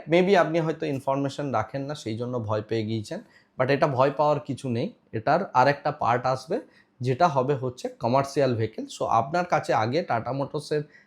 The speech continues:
একটা শেয়ার ছিল, একটা কোম্পানির শেয়ার ছিল, এরপরে আপনার কাছে দুটো শেয়ার হবে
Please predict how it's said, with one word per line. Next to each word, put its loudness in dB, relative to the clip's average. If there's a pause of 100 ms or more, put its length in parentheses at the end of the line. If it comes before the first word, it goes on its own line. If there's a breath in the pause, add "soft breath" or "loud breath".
(100)
একটা 2
শেয়ার 2
ছিল, -2
একটা -2
কোম্পানির -2
শেয়ার -6
ছিল, -4
এরপরে 0
আপনার -2
কাছে -6
দুটো 0
শেয়ার -2
হবে -4